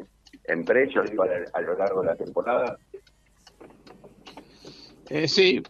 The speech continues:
Speaker 2: seguramente, seguramente. Este,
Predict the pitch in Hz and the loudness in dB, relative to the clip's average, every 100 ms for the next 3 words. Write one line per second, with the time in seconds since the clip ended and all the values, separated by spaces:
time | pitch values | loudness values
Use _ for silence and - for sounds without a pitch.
0 | _ - 131 143 151 156 143 120 123 127 | _ 0 4 6 4 4 2 2 0 0
1 | 127 123 127 113 110 - 117 120 - 123 | 2 2 2 0 -4 -8 -6 -6 -6 -10
2 | 104 104 - 101 101 85 85 85 - - | -10 -10 -10 -6 -6 -6 -8 -8 -8 -10